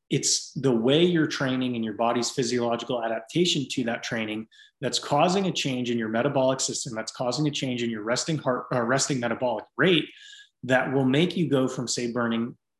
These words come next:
eighteen hundred calories a day at rest to twenty-six hundred calories a day at rest. Oh, well, guess what? If your body's burning eight hundred calories more when you're not even at the gym,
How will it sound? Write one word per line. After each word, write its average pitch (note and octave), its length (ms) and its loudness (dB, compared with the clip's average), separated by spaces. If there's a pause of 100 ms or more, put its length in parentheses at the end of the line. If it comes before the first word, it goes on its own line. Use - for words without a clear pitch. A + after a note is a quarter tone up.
(200)
eighteen B2 320 -2
hundred A#2 260 -2
calories A#2+ 420 0
a A2+ 40 -2
day A2+ 180 0
at - 120 -4
rest C#3 300 -2
to - 80 -14
twenty-six D#3 480 0
hundred C3 240 -4
calories A2+ 360 -4
a - 40 -8
day G#2 100 -4
at - 140 -6
rest. - 420 -8 (340)
Oh, G#3+ 140 6
well, C#3 100 4
guess G3 220 4
what? G#3 300 4
If D3+ 100 -4
your D#3 100 0
body's D#3 360 4
burning D3 300 -2 (120)
eight E3 200 0
hundred C#3+ 320 2
calories C3+ 520 2
more C3 340 4
when A#2 100 -2
you're A#2 180 -8
not A#2+ 220 2
even C3 220 0
at B2+ 120 -8
the A#2 80 -14
gym, C#3+ 560 2